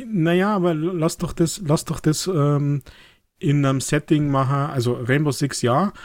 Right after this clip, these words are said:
aber lass doch das in diesem Spezialeinheiten-Setting machen. Da gibt's die G S G neun, da gibt's die, die, äh, wie heißen denn das, die Seals, ähm, die,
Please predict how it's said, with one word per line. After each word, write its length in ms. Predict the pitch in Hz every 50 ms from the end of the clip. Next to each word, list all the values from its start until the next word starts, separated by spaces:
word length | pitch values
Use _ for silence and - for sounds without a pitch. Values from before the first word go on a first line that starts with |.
| - - - -
aber 180 | 127 131 131
lass 160 | 131 151 - -
doch 140 | - 147
das 180 | - - 151 131
in 140 | 156 147 143
diesem 380 | 143 143 131 143 143 143 143
Spezialeinheiten-Setting 1200 | 139 - - - - - - 143 160 165 151 135 127 123 117 - 120 110 - 117 113 - 120 117 113
machen. 180 | 110 113 117
Da 80 | 117 123
gibt's 300 | 120 - 143 - - -
die 200 | - 123 120 117
G 140 | 113 127 131
S 140 | 131 - -
G 100 | 131 120
neun, 260 | 123 131 147 165 175
da 100 | 151 131
gibt's 280 | 123 - 131 - -
die, 360 | - - 117 113 117 117 117 - - - - - - _ _ _ _ -
die, 360 | 117 113 113 113 113 113 113 -
äh, 340 | 120 123 120 117 117 117 113 113
wie 160 | 110 113 117 113
heißen 280 | 131 147 147 - 127
denn 80 | 113 113
das, 120 | 113 104
die 120 | - - 117
Seals, 680 | - - 143 151 175 185 185 180 160 - - - - 170
ähm, 480 | 160 135 127 123 127 127 120 123 120 113
die, 400 | 113 120 117 117 117 117 117 117